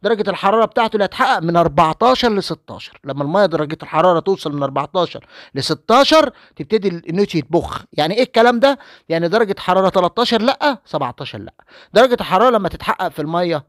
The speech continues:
سبعتاشر لستاشر، إيه اللي بيجرى؟ بتقوم جاي النوتي يبخ البيض، وتقوم جايه الدو-، تقوم جايه طالعه لبره، يقوم داخلين الدكوره عاملين تلقيح للبيض دوت. خلاص النوتي طبعًا لما بتبخ بتردم على البيض، بتغطي وتعمل طبقه خفيفه عليه من فوق،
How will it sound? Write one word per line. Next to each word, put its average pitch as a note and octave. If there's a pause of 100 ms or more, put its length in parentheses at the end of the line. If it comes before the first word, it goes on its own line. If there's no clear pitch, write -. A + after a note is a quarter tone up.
(180)
سبعتاشر C#3+
لستاشر، E3 (920)
إيه F#3+
اللي G3
بيجرى؟ D#3+ (240)
بتقوم C#3+
جاي F#3
النوتي F3
يبخ D#3
البيض، C#3+ (320)
وتقوم C#3
جايه F3
الدو-، C#3+
تقوم C3
جايه D#3
طالعه D#3+
لبره، G#3+ (300)
يقوم C3+
داخلين D3+
الدكوره E3
عاملين D3+
تلقيح C#3
للبيض A#2+
دوت. -
خلاص F3
النوتي D#3
طبعًا F3
لما C#3+
بتبخ B2+
بتردم D#3
على A#2
البيض، F#3 (360)
بتغطي D3
وتعمل D3+
طبقه -
خفيفه D3+
عليه D#3
من E3+
فوق، G#3+